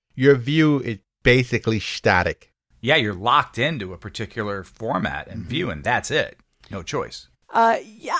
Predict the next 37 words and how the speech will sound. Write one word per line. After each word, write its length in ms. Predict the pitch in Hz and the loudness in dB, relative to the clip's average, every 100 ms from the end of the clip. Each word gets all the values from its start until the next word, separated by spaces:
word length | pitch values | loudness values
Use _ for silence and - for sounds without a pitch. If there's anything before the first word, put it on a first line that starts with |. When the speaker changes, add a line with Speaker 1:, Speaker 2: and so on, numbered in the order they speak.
| - | -2
Speaker 4:
I 160 | 247 320 | 0 2
liked 360 | 320 330 - | 2 0 -2
that 180 | 285 285 | 0 2
the 100 | 254 - | 2 -2
flat 460 | - 208 214 214 - | -6 2 4 4 2
overhead 520 | 196 190 220 233 233 | 0 2 2 4 2
look 240 | 247 262 269 | 4 2 2
of 120 | 254 | 2
it 280 | 269 - - _ | 2 0 -8 _
could 160 | - 233 | -6 0
go 140 | 233 214 | 2 2
full 300 | - 262 262 | 2 0 0
two 260 | - 233 185 | 2 0 4
D. 360 | 220 - - _ _ _ _ | 2 0 -4 _ _ _ _
So 160 | - 214 | 2 4
if 320 | 220 247 220 | 4 -2 2
you 100 | 285 | 4
don't 240 | 453 285 | 4 2
Speaker 3:
Mm-hmm. 80 | - | 2
Speaker 4:
like 280 | 185 202 226 233 | 4 4 2 0
that, 320 | 226 220 - - - | 2 4 0 -8 0
you 80 | 202 | 4
know, 180 | 180 - | 4 2
interface 580 | 208 208 202 214 202 - | 2 2 2 4 4 4
that 120 | 190 | 2
looks 240 | 185 180 - | 2 0 2
more 180 | 185 180 | 2 2
three 400 | - 170 185 180 | 0 2 2 2
D, 420 | 156 175 185 175 | 2 4 6 4
sort 200 | - 160 | 2 0
of 40 | |
an 60 | 156 | 2
animated 460 | 175 170 175 170 151 | 2 4 4 4 2
version 260 | 175 165 | 0 0
of 60 | 165 | -4
a 40 | 165 | -4
table, 440 | - 170 175 185 | -2 0 2 0